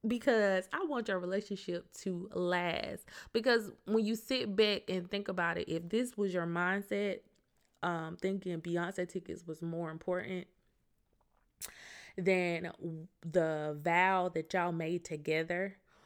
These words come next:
or if you thought that running down the things that you did for a person and throwing it back in their face,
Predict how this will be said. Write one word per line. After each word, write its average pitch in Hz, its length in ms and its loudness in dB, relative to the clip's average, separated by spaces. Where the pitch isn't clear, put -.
or 175 480 8
if 175 220 4
you 214 200 0
thought 185 640 4
that 165 280 4
running 175 500 0
down 170 320 0
the 160 80 0
things 160 340 -2
that 151 220 -6
you 185 80 -4
did 160 400 -2
for 165 160 -2
a 156 40 -4
person 165 680 -2
and 160 160 -6
throwing 160 420 -2
it 156 120 -2
back 165 200 2
in 160 120 -2
their 151 180 0
face, 165 360 0